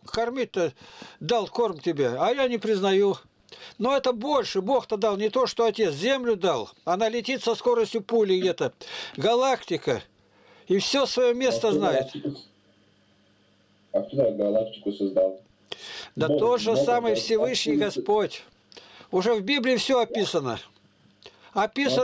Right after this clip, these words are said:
Speaker 2: откуда
Speaker 1: большая
Speaker 2: они сами
Speaker 1: медведица,
Speaker 2: туда
Speaker 1: малая
Speaker 2: приходят?
Speaker 1: медведица, Орион, Плеяды, все описано.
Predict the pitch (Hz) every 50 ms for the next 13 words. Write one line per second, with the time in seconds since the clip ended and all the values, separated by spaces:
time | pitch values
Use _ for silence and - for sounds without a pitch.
0 | 254 - - 254 240 - - 247 254 254 240 233 233 240 214 196 - 233 226 214
1 | 202 - 226 214 208 247 254 247 233 233 220 220 226 226 214 233 233 220 214 208
2 | 196 - 214 208 214 220 220 240 240 247 254 247 226 202 147 - _ _ - -
3 | - - - - _ _ - _ - - 214 247 233 233 254 247 226 202 202 -
4 | - 262 254 226 214 - 226 - - 175 139 120 110